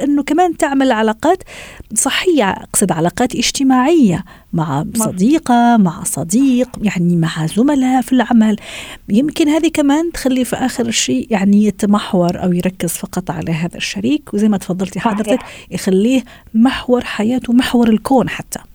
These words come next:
Speaker 2: مم، نعم، نعم.
Speaker 1: مم.
Speaker 2: و-، وفي شيء كمان لازم نكون عم نضوي عليه، واللي هو بمحل من المحلات، يعني، آه، أقل ضررًا، آه، ك-، ك-، من ناحية إنه أنا في يكون عم بعمل تدخل وأكون عم بحل هيدي الغيرة المرضية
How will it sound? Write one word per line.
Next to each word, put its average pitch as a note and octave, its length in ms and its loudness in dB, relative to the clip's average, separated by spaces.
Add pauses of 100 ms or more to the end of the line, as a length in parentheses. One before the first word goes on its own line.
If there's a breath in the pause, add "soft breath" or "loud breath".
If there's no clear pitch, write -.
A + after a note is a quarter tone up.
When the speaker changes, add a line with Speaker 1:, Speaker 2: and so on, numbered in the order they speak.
(260)
Speaker 2:
مم، A#3 220 2 (140)
نعم، G3+ 340 0
نعم. F#3 260 -2 (100)
Speaker 1:
مم. F3 180 0
Speaker 2:
و-، A#3 300 2
وفي D#4 220 -4
شيء - 140 -2
كمان D4 340 -2
لازم A#3 180 -2
نكون A3 260 -2
عم G3+ 180 -2
نضوي A3+ 300 0
عليه، G#3+ 240 0
واللي A#3+ 220 -2
هو D#4+ 200 0 (500 loud breath)
بمحل C4+ 280 -2
من E4 160 -2
المحلات، A#3+ 640 -2
يعني، A#3 300 0
آه، A3 340 0
أقل C#4+ 720 -2
ضررًا، A#3 540 0 (180)
آه، G#3+ 60 0
ك-، A3 540 -2
ك-، G#3+ 280 2 (260 loud breath)
من A#3+ 140 0
ناحية C#4 300 0 (100)
إنه A#3 200 -2
أنا C4+ 120 -6
في C#4+ 200 -2
يكون C#4 240 0
عم A#3 160 -2
بعمل A#3 380 -6
تدخل A#3 580 -4 (260 loud breath)
وأكون C4+ 300 -2
عم A3 120 -4
بحل G4+ 360 0
هيدي G#3+ 220 -2
الغيرة A#3+ 280 0
المرضية A3 520 0